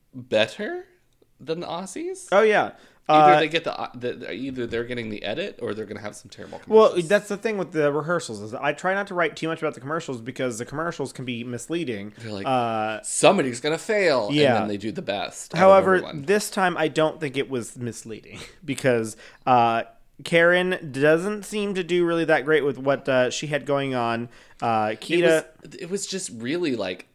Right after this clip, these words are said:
Speaker 1: I'm like, "This is Karen from Finance that I've been hearing about for years."
Speaker 2: For years. We've heard about her from Trixie and Katya since season two of Uh. That was,
Speaker 1: About
Speaker 2: like,
Speaker 1: she's
Speaker 2: five
Speaker 1: just
Speaker 2: years ago.
Speaker 1: funny, funny.
Speaker 2: Yes.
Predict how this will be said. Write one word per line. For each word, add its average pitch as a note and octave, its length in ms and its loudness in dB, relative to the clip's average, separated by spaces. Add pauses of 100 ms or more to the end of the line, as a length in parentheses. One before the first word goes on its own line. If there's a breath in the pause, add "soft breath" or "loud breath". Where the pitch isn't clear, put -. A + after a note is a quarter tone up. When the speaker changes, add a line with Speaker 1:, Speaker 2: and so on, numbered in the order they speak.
(320)
Speaker 1:
I'm D#3+ 200 -10
like, C#3 260 -8
"This F#3+ 280 -8
is - 120 -20
Karen D3 380 -6
from A2+ 160 -10
Finance A2+ 480 -10
that G2 160 -8
I've A2 180 -8
been G2 100 -12
hearing G#2 400 -10
about F2+ 300 -12
for D#2+ 140 -14
years." G2+ 500 -10
Speaker 2:
For D#3+ 100 6
years. D3 560 2
We've E3 180 2
heard G#3+ 180 4
about F#3+ 380 4
her F3 180 4
from E3 300 -2 (680)
Trixie F3+ 320 0
and D#3 100 -2
Katya F#3+ 380 2
since D3 220 -6
season D3 260 -2
two G3 220 2
of C3+ 160 2
Uh. D3+ 260 2
That C3 160 0
was, D3+ 100 4
Speaker 1:
About C3+ 60 6
Speaker 2:
like, D3+ 100 4
Speaker 1:
she's - 120 -2
Speaker 2:
five E3+ 220 8
Speaker 1:
just D#3 60 -2
Speaker 2:
years F3 200 2
ago. A2+ 280 -4
Speaker 1:
funny, B2 400 -4
funny. A2+ 480 -6
Speaker 2:
Yes. C#3+ 480 2